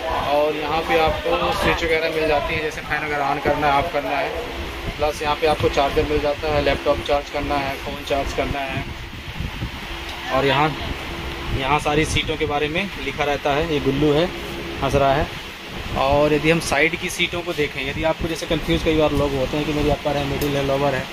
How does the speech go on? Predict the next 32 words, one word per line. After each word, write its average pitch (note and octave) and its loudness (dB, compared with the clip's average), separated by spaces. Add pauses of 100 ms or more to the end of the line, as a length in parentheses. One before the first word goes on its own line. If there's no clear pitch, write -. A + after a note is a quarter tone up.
(360)
कैसे C#3 2
आपको D3 2
पहचानना C3+ -2
है, D3+ -2 (420)
आपको C#3+ -2
ये E3 2
वाले E3+ 0
नंबर E3+ -4
देखने C3 -8
हैं, C3 -6
जैसे C3 -10
फिफ्टी C3+ -8
एट C3+ -8
हो C3 -10
गया, B2+ -6 (580)
ठीक D#3+ -2
है, D#3 0
फिर D3 -2
फिफ्टी C#3 -2
नाइन C#3 0
हो B2+ -4
गया, B2+ -2 (220)
हर C#3 0
एक F3 0
नीचे D#3 -2
नंबर C3 -4
रहता A#2 -6
है, B2+ -4
जिससे - -2
आपको D3 -6
कन्फर्म D3 -4
चल, C#3+ 0